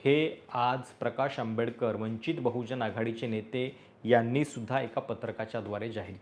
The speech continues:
केलेलं आहे. विधानसभेच्या वेळी कधी काळी एक, अ,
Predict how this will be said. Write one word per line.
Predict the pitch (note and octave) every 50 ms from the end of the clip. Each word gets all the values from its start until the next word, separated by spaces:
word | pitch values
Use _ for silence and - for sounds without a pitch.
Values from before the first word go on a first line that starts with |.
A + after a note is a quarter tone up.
| -
केलेलं | G2 F2+ F2+ F2+ F2
आहे. | E2 - - - - - - - - - - - - - - - - - - - -
विधानसभेच्या | G#2 B2 B2 D3 D#3 F3+ G3 F#3 F3+ E3+ E3 E3+ E3+ F3 D#3+
वेळी | D3 C#3+ C#3+ C#3
कधी | - B2 B2+ D3
काळी | D3 D#3 C#3+ C#3 C#3+ D3 C#3+ C3+
एक, | C3 C3+ - -
अ, | B2+ A#2+ A2+ A2